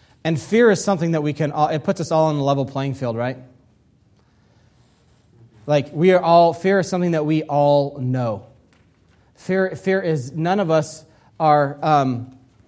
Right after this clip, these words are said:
are exempt from fear. And there are many things that we fear. It, it, you know, like, if, if I, I did research on fear this week, and, and the, the list of the most th-, things that are feared the most is just cr-, there are so many things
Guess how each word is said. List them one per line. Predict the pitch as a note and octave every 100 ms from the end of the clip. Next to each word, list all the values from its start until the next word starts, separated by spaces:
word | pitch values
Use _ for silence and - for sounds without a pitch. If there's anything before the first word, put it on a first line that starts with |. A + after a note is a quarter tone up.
| _ _ -
are | F3 F3
exempt | D#3 C3+ B2+ C3 F3 C#3+ -
from | - D#3 C#3+ C3+ - -
fear. | - - D3+ C#3 G2+ - - _ _ _ _ _ _ _ _ _ -
And | D#3+
there | E3
are | D#3
many | D#3 E3+ G#3 G3+
things | - D#3 C3 A#2+
that | C3+ C3
we | C3
fear. | C3+ B2+
It, | D3+ C#3+ - -
it, | D#3+
you | E3
know, | E3 D#3+
like, | F3 E3
if, | F3 C#3 - - _ F3
if | E3 -
I, | E3 D#3+
I | D#3+
did | F#3+
research | D#3+ F3+ F#3 F3
on | E3+ D#3+
fear | - F3+
this | E3 E3 F3
week, | F3 E3
and, | D#3+ C#3
and | C3+ D3
the, | C3+
the | - - C#3
list | C#3+ D#3+ G3 D#3 -
of | D#3
the | C#3
most | C#3+ E3 E3+ - -
th-, | E3+
things | - F3 C#3+
that | C#3
are |
feared | C3 F3 E3+
the | C#3
most | C#3+ E3 C3+ C3+
is | A2+
just | C3+ -
cr-, | -
there | E3 D3
are |
so | C3+ - - A3 A3+
many | A3 G#3+
things | G#3 F#3+ F3 -